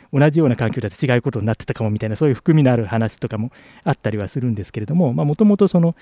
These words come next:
今どうして我々がここにいるのか的な話は主題じゃないから、その辺が説明されてないのがちょっとね、あの、物足りなくていうか、まあちょっと贅沢なんですけども、ちょっと感じました。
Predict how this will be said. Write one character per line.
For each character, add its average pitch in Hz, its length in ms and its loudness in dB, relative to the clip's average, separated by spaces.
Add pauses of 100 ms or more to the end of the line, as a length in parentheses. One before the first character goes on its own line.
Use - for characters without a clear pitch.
(240)
今 226 200 4
ど 185 120 4
う 180 60 4
し - 60 -6
て 143 100 -2
我 143 160 2
々 147 160 2
が 139 80 0
こ 156 100 -4
こ 156 140 2
に 151 100 4
い 147 60 2
る 156 100 2
の 147 100 2
か - 120 -2
的 165 220 -4
な 156 100 0
話 156 240 0
は - 80 2
主 135 100 -6
題 156 180 2
じ 165 60 2
ゃ 160 60 2
な 180 100 2
い 143 80 -2
か 110 100 -10
ら、 117 300 -4
そ 135 140 -8
の 135 60 -2
辺 139 120 -2
が 160 160 -4
説 - 240 -6
明 139 80 2
さ 135 140 -2
れ 131 80 -8
て 151 80 -4
な 151 60 -2
い - 20 0
の 180 60 -2
が 190 40 0
ち 262 80 0
ょ - 20 4
っ - 20 -20
と - 120 2
ね、 110 160 -2 (400)
あ 127 100 -2
の、 113 140 -2
物 135 240 0
足 208 140 2
り 208 60 6
な 220 100 6
く - 60 -6
て - 80 -8
い - 20 -2
う - 20 -6
か、 101 60 -8
ま 98 60 -6
あ - 20 -8
ち 113 80 -2
ょ - 0 -
っ - 20 2
と 113 80 -10
贅 110 140 0
沢 196 160 2
な 107 80 -8
ん 101 80 -10
で 107 60 -10
す - 60 -20
け 110 120 -8
ど 117 80 -2
も、 113 140 -4
ち 147 80 -2
ょ - 20 0
っ - 20 -20
と 107 80 -6
感 104 220 -4
じ 104 80 -10
ま 101 100 -6
し - 80 -16
た。 - 140 -20